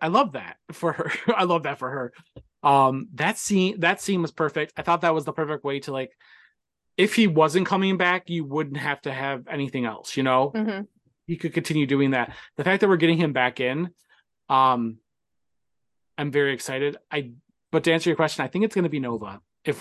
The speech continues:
Speaker 1: when, and if Nova shows up, I think he is gonna be the person that's gonna help Nova get from Earth, 'cause I think it's gonna be s-, what, Sam Alexander is the kid,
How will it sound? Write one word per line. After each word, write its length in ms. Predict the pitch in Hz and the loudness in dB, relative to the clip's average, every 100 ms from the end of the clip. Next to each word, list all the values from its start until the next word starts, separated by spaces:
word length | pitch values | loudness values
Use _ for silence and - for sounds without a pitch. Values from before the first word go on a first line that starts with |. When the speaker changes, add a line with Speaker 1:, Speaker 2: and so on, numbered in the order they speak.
| - | -2
Speaker 1:
when, 360 | 151 147 165 - | 0 0 -2 -4
and 140 | 156 143 | -2 0
if 160 | 123 | 0
Nova 200 | 143 123 | 0 -2
shows 240 | 120 127 127 | -2 -2 -2
up, 140 | 135 | -4
I 80 | 123 | -4
think 180 | 147 135 | -6 -4
he 180 | - 175 | 4 4
is 100 | 160 | 6
gonna 160 | 165 | 4
be 80 | 151 | 2
the 80 | 143 | 0
person 260 | 160 139 135 | 2 0 0
that's 120 | 123 | -4
gonna 140 | 143 | -4
help 240 | 123 135 - | -2 -4 -4
Nova 480 | 143 135 127 131 123 - _ _ _ - | -4 -2 0 0 0 -4 _ _ _ -2
get 220 | 165 - | -2 -2
from 280 | - 139 - - | -4 -2 -2 2
Earth, 360 | 170 151 131 - | 4 4 2 -4
'cause 120 | 143 | -2
I 60 | |
think 120 | 139 151 | 0 0
it's 80 | - | 0
gonna 140 | 147 | -2
be 100 | 135 | -2
s-, 280 | 123 - - - | -6 -10 -14 -6
what, 200 | 131 127 | -6 -2
Sam 280 | 143 131 131 | 0 2 2
Alexander 460 | 127 113 131 135 | 2 0 -2 0
is 100 | 127 | -2
the 80 | 127 | -4
kid, 320 | - 147 147 | -2 0 -2